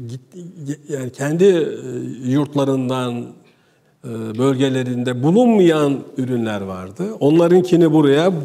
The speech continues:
bunlarınkini oraya. Muhtemelen onlardan da ekstra bir kazanç elde ediyorlardı. Ama kabilelere, diyelim ki kendi kabilelerinde üç liraya satılan şeyi öbür tarafta on üç liraya satıp Üç dört lirasını cebe atıp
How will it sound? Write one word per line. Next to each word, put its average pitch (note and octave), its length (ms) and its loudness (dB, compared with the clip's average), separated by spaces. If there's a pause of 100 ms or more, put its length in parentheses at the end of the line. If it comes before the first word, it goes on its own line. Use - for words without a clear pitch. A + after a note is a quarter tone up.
(240)
bunlarınkini F#3 680 8
oraya. B2 480 0 (600)
Muhtemelen A#3+ 760 2 (100)
onlardan G#3+ 480 4
da A3+ 100 2
ekstra G#3+ 340 0
bir D#3+ 60 -2
kazanç D3 420 0
elde A2 280 -4
ediyorlardı. G#2 680 -8 (440)
Ama F3+ 260 0
kabilelere, F3 760 0 (580)
diyelim G#3 240 4
ki E3+ 80 -8
kendi G#3+ 280 2
kabilelerinde D3+ 920 0 (360)
üç A#3 300 0
liraya D3+ 300 4
satılan B2+ 440 -6
şeyi C#3 420 -8 (400)
öbür A3 220 2
tarafta F3+ 340 0
on F#3 160 2
üç A3+ 220 -2
liraya A#2+ 260 0
satıp G#3 380 -8 (1400)
Üç G3+ 340 -2
dört A#3+ 260 6
lirasını D#3 520 2
cebe E3 240 2
atıp F#3 360 2